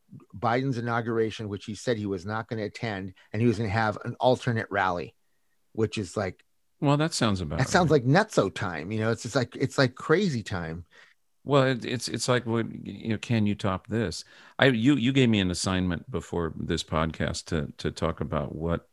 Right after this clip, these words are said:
Speaker 2: what accomplishments from his party, what are his biggest accomplishments from his party's point of view,
Speaker 1: Right,
Speaker 2: right?
Speaker 1: yeah.
Speaker 2: Why would they, besides the, uh, besides the fact that he is the only thing stopping the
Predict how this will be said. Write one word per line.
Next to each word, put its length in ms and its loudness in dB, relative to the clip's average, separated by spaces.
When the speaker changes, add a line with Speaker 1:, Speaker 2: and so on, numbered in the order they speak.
Speaker 2:
what 180 2
accomplishments 680 -2
from 180 -6
his 140 -4
party, 360 -4
what 460 -4
are 60 2
his 140 -2
biggest 340 -4
accomplishments 640 -6
from 180 -6
his 140 -12
party's 340 -6
point 240 -8
of 80 -10
view, 240 -10
Speaker 1:
Right, 240 2
Speaker 2:
right? 180 -4
Speaker 1:
yeah. 200 -6
Speaker 2:
Why 200 6
would 200 0
they, 140 0
besides 580 6
the, 260 0
uh, 160 4
besides 480 4
the 120 -4
fact 380 4
that 140 0
he 340 2
is 200 0
the 120 -2
only 260 2
thing 240 0
stopping 640 0
the 320 -4